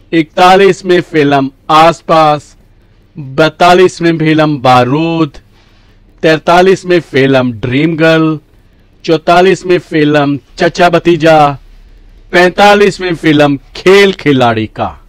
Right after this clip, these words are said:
अगर देखा जाए तो धर्मेंद्र और हेमा मालिनी की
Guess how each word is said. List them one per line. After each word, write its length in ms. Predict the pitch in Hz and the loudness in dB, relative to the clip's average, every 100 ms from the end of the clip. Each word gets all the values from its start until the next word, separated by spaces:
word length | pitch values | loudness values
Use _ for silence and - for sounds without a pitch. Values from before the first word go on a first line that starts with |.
| _ | _
अगर 320 | 160 175 208 | 0 2 2
देखा 380 | 165 170 160 180 | 2 0 2 0
जाए 260 | 151 151 151 | 2 2 2
तो 220 | - 156 143 | 0 -2 -2
धर्मेंद्र 540 | 151 147 175 202 190 | 0 0 2 2 0
और 260 | 196 165 156 | 0 0 2
हेमा 340 | 147 175 190 | 0 2 2
मालिनी 340 | 185 156 151 143 | 2 0 0 -4
की 380 | - 139 131 | -4 -6 -6